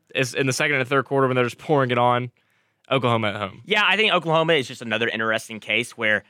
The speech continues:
Speaker 2: they've got the quarterback situation. They almost blew it against Kansas last week. And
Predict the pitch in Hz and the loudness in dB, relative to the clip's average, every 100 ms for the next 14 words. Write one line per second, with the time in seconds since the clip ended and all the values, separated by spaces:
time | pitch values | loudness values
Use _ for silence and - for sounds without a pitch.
0 | _ _ - 104 123 131 - 135 123 123 | _ _ -12 -6 -6 -6 -4 -2 0 0
1 | 120 - 120 123 117 117 117 110 101 - | -2 -6 -14 -4 -2 0 -2 -6 -6 0
2 | 120 135 135 135 110 117 123 135 135 _ | 2 2 2 0 -4 -2 2 2 0 _
3 | - 117 123 - 123 127 127 139 131 131 | -8 -6 -6 -4 -4 -4 -6 -4 -2 -2
4 | 131 135 135 139 _ _ _ _ - 117 | -4 -4 -2 -2 _ _ _ _ -6 -2
5 | 117 | -2